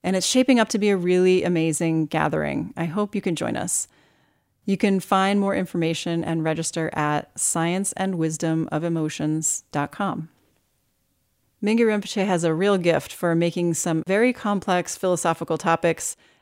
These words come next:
accessible through story and metaphor.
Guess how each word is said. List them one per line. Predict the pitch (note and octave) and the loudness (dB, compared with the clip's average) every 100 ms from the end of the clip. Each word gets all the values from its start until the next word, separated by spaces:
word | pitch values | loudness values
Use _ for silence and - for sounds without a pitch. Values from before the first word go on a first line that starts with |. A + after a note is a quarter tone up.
| - | -4
accessible | F#3 G3+ F#3 F3+ C3 A#2+ F#3 | 0 2 2 2 0 -4 -6
through | - E3+ | -2 -2
story | D#3+ F#3+ F3+ F3+ F3+ F3 | 0 2 4 4 2 2
and | E3+ E3 | 0 2
metaphor. | D3+ D3+ - D#2+ F3+ | 0 -2 -4 -4 -6